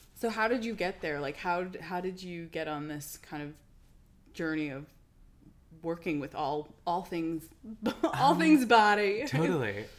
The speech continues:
Speaker 2: Um, I think it started, I mean, even when I was young, you know, I used to dance and do, like, musical theater and gymnastics, so I was always really
Speaker 1: <laughs> You
Speaker 2: in my
Speaker 1: were a
Speaker 2: body
Speaker 1: theater
Speaker 2: in that
Speaker 1: kid.
Speaker 2: way. Oh
Speaker 1: This
Speaker 2: my
Speaker 1: is why
Speaker 2: gosh,
Speaker 1: we get
Speaker 2: yeah.
Speaker 1: along.
Speaker 2: Yes,
Speaker 1: <laughs>
Speaker 2: totally.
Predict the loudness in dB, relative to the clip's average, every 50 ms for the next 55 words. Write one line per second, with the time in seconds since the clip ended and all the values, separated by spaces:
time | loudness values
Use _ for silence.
0 | -4 -2 0 2 2 2 2 2 2 0 0 0 2 2 2 2 2 2 2 0
1 | 0 0 0 0 0 2 2 2 2 2 2 2 0 0 0 -2 -2 0 2 4
2 | 4 4 2 0 -2 -2 -4 -2 -2 -2 -2 -2 -2 -2 -2 -2 -4 -4 -4 -2
3 | -2 -2 -2 -2 -4 -6 -8 -8 -10 -8 -8 -6 -4 -2 -2 0 -2 -2 -2 -4
4 | -6 -6 -6 -8 -8 -8 -8 -6 -6 -6 -6 -6 -8 -12 -12 -10 -10 -8 -6 -6
5 | -6 -6 -8 -8 -8 -8 -8 -8 -10 -10 -10 -10 -12 -12 -8 -4 -4 -2 -2 -2
6 | -2 -2 -2 -2 -2 -4 -4 -6 -8 -10 -10 -6 -4 -4 -4 -4 -4 -8 -10 -8
7 | -6 -6 -6 -6 -6 -8 -8 -6 -4 -4 -4 -4 -4 -4 -4 -2 -2 -4 -6 -6
8 | -6 -4 -4 -2 -2 -4 -4 -4 -6 -6 -4 -4 -4 -2 -2 -4 -6 -6 -6 -6
9 | -6 -6 -8 -8 -10 -12 -12 -8 -6 -4 -2 -2 -2 0 2 2 2 2 2 0
10 | -2 0 0 2 2 4 6 8 8 6 6 4 0 -2 -2 0 2 2 4 4
11 | 2 2 2 4 4 4 4 2 0 0 0 0 0 0 0 -2 -2